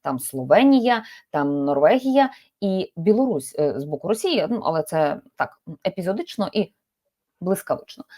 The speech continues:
Ми нічого не отримуємо, ми лише програли, виграв Путін. Чому?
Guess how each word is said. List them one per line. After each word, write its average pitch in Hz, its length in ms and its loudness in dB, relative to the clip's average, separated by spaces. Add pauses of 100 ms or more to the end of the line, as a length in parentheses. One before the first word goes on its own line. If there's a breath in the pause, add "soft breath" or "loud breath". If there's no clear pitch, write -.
(680 soft breath)
Ми 208 200 4
нічого 220 420 0
не 185 120 -4
отримуємо, 127 680 -4
ми 202 300 2
лише 208 240 0
програли, 180 500 -2
виграв 214 360 0
Путін. - 380 -8 (220)
Чому? 233 280 -2